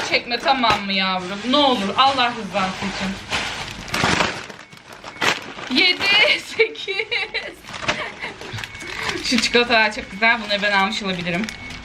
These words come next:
Bunları da annem çok sevmiş olabilir. Karamıyor. İrmik aldık.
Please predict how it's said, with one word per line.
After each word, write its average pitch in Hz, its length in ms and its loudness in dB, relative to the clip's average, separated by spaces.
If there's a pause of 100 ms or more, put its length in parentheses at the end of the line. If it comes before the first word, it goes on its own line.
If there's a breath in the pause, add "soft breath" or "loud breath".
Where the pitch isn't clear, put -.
(1300)
Bunları 233 280 6
da 226 60 4
annem 226 220 0
çok 220 160 -8
sevmiş 185 360 0
olabilir. 170 400 -4 (800)
Karamıyor. 175 420 4 (960 loud breath)
İrmik 254 280 2
aldık. 262 460 2